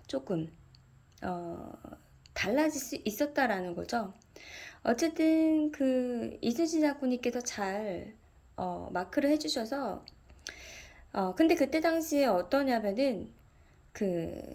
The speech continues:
굉장히 피곤하다마저 배에서 싸운다는 게 집에도 고향에도 못 가고 계속 배에서 먹을 것도 없잖아요. 식량도 얼마 없는 상태에서 그 배에서 계속 그렇게 싸워봐요.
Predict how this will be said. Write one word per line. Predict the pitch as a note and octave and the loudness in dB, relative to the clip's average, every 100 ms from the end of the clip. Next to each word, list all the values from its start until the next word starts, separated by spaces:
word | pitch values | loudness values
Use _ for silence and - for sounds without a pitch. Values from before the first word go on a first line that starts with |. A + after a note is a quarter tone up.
| - - | -8 2
굉장히 | A3 A#3+ D#4 D#4+ | 4 4 4 4
피곤하다마저 | D#4 F4+ F#4+ F#4+ D#4 B3 F#3+ F#3+ | 4 2 2 2 2 2 0 -2
배에서 | G3 G3+ A#3+ C#4 C#4 C4+ G#3+ G#3+ | 2 4 6 4 4 0 0 -2
싸운다는 | - D4+ F#4+ F4+ C#4 A3+ F#3 | 0 0 2 2 2 2 0
게 | A#3 G#3 E3+ - - - | 0 -2 -4 -12 -20 -8
집에도 | - B3 C4+ C4 A#3+ A3+ G#3 G3+ | -2 2 2 2 0 0 -2 -2
고향에도 | - G#3+ A3+ A3+ A3 | 2 4 4 0 -4
못 | F3+ E3+ | -2 -2
가고 | F3 F3+ A#3 F#3+ | 0 0 0 -4
계속 | - B3 D#4 D4+ | -2 -2 -2 0
배에서 | G3 F#3+ A#3+ | 0 0 0
먹을 | F#3 F3+ D4+ D4+ | 0 4 4 4
것도 | C4+ - G#3+ | -2 0 -2
없잖아요. | F3+ - F3+ F3 A3+ A#3 F3+ - - - - | -2 -2 -2 -2 -4 -8 -10 -16 -20 -16 -2
식량도 | F4 F#4+ G4 G4 E4 | 2 2 2 4 4
얼마 | A3+ A#3+ | 4 2
없는 | G3 F#3 G#3 | 0 0 -4
상태에서 | C#4 D4 D4+ A3 F#3 A3 E3+ - _ - - - - | -4 -4 -2 -2 -2 -4 -4 -10 _ -20 -20 -20 -8
그 | - D4 | -2 0
배에서 | A#3 B3+ C#4 C#4+ G#3 E3+ - - - - - | 2 2 2 0 0 -2 -8 -20 -20 -20 2
계속 | D#4 D#4+ E4 | 4 4 2
그렇게 | B3+ A#3+ A#3 | 0 -2 -2
싸워봐요. | D#4 F4 F4 G3+ F3 E3+ | 0 0 0 -2 -2 -4